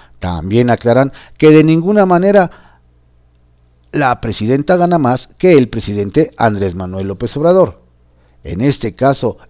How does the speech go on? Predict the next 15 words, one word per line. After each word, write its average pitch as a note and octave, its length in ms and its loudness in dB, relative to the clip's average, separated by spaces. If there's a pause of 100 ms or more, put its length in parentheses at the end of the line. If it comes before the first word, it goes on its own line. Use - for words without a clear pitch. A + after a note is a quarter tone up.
y G#3 160 -4
según C3 380 -2
las A2+ 140 0
cifras B2 460 -4
de F#2 100 -4
la D#2+ 160 -12
C G2+ 140 -8
N C3+ 140 -2
D D3+ 140 4
H, C3 320 -2 (380)
la G3 180 2
brecha G#3+ 380 4
es G3+ 100 0
menor, G#3+ 380 -2 (300)
pues G#3+ 300 2